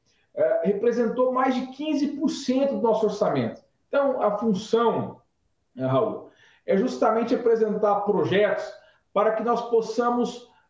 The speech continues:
participar e incluir a Secretaria de Saúde,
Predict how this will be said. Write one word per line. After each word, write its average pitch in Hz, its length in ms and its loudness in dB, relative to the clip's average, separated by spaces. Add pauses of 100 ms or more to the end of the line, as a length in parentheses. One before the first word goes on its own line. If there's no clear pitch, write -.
(160)
participar - 1080 0
e 247 200 2
incluir 254 1000 0 (100)
a 180 140 0
Secretaria 190 1040 2
de - 280 -14
Saúde, 226 840 0